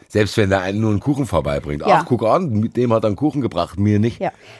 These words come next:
Speaker 2: Kennzeichen hat er sich leider nicht gemerkt. Die Polizei prüft alle Audis, inklusive die Audis sämtlicher Verleihfirmen und, äh, findet aber keinen, und stellt aber fest, Doktor R fährt einen solchen Audi, allerdings ist er rot und nicht hellblau.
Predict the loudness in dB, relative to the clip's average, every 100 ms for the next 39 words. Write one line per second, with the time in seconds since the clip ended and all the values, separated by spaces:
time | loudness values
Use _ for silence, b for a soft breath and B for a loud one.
0 | B -2 2 2 4 4 2 0 0 2
1 | 4 4 2 0 -2 -2 2 2 2 -2
2 | -2 -4 -4 -4 -4 -4 -8 -4 -2 0
3 | 4 4 4 2 2 -4 -6 -6 -8 -6
4 | -8 -6 -4 0 0 0 -2 -4 -4 -4
5 | -4 0 2 4 4 2 0 2 2 0
6 | B B B -2 0 0 -4 -2 0 0
7 | -2 -2 0 0 -2 -2 2 4 4 2
8 | B B B _ 0 2 0 -6 -4 -2
9 | 0 0 -2 0 0 0 -2 -4 -2 -2
10 | 2 2 2 -2 4 6 6 4 4 4
11 | 4 2 -2 -4 -4 -2 0 0 -4 -10
12 | -4 -2 0 0 -4 -6 -6 -6 -2 -4
13 | -4 -10 -6 -6 -6 -8 -10 -10 -16 -18